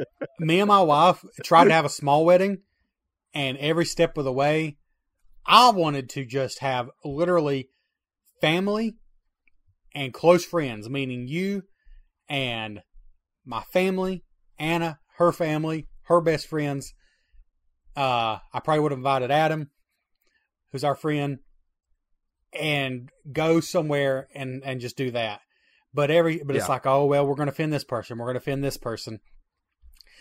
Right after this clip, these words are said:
Speaker 1: And so ultimately what happened, and we still didn't have a big wedding by any means, <clears throat> but, but
Speaker 2: Yeah.
Speaker 1: what ultimately
Speaker 2: <laughs>
Speaker 1: happened was we didn't really have the wedding we wanted. I still ended up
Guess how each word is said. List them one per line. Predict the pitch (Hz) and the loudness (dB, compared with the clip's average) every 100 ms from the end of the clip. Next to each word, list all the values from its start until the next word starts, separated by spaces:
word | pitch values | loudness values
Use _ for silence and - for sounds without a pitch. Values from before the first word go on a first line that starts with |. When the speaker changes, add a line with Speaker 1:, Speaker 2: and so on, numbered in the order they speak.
| - - - | -20 -20 -12
Speaker 1:
And | 147 | -2
so | 226 | 2
ultimately | 233 214 180 165 | 2 2 0 2
what | 156 139 | 2 4
happened, | 151 131 123 | 2 0 -4
and | 156 | -4
we | 220 | -2
still | 220 165 | 2 0
didn't | 143 | 0
have | 120 | -6
a | 117 | -6
big | 127 120 | -6 -4
wedding | 123 117 107 | -4 -4 -6
by | 107 | -8
any | 123 127 120 | -6 -6 -6
means, | 104 101 101 - _ _ | -10 -12 -12 -16 _ _
<clears throat> | _ - | _ -6
but, | 131 139 170 165 | -2 2 0 6
but | 160 180 | 6 6
Speaker 2:
Yeah. | 208 | 6
Speaker 1:
what | 202 | 4
ultimately | 196 175 156 156 | 4 2 2 4
Speaker 2:
<laughs> | 151 | 4
Speaker 1:
happened | 139 127 | 2 -2
was | 127 123 117 - _ _ _ _ - | -2 -2 -4 -12 _ _ _ _ -2
we | 202 | 0
didn't | 233 214 | 0 0
really | 208 | 2
have | 175 156 | 2 2
the | |
wedding | 151 151 139 | 0 0 0
we | 143 | -2
wanted. | 123 110 107 117 - _ _ _ _ - | -2 -6 -6 -10 -12 _ _ _ _ 0
I | 143 | 0
still | - 202 196 | 2 2 4
ended | 160 147 | 2 2
up | 143 | 0